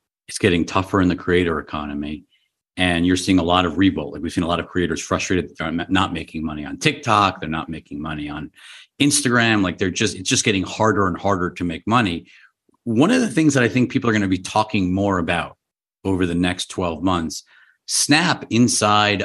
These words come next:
of, you know, what Snap's been trying to do is put mid-roll content into their Discover content. And let, so they're basically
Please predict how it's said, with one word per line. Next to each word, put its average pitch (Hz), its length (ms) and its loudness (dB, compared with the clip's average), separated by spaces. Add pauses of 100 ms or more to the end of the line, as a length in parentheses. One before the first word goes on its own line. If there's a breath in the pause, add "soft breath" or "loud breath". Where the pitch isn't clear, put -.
of, 90 460 -2
you 95 60 -2
know, 92 140 -6 (220 soft breath)
what 95 140 -8
Snap's 135 320 -2
been 127 160 2
trying 113 180 2
to 98 60 0
do 98 340 2
is 90 80 -4
put - 380 -2
mid-roll 98 880 0 (200 soft breath)
content 139 720 0
into 117 460 4
their 95 160 0
Discover 90 540 -2
content. 80 640 -8 (500 soft breath)
And 104 240 2
let, 131 180 2
so 117 140 2
they're 104 140 0
basically 110 440 -2